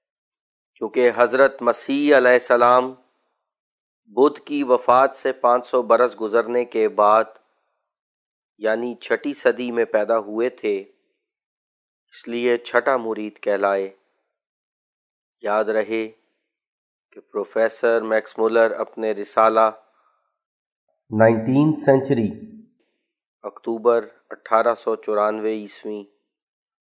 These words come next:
صفحہ پانچ سو سترہ میں گزشتہ والا مضمون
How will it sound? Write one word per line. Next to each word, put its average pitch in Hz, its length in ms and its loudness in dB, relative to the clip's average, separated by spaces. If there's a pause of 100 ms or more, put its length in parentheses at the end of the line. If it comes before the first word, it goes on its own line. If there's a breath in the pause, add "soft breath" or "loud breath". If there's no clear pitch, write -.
(140)
صفحہ 110 240 -2
پانچ 107 320 -4
سو 107 140 -10
سترہ 117 420 -2
میں 98 220 -8 (1000)
گزشتہ 139 440 -2
والا 135 320 4
مضمون 131 580 -2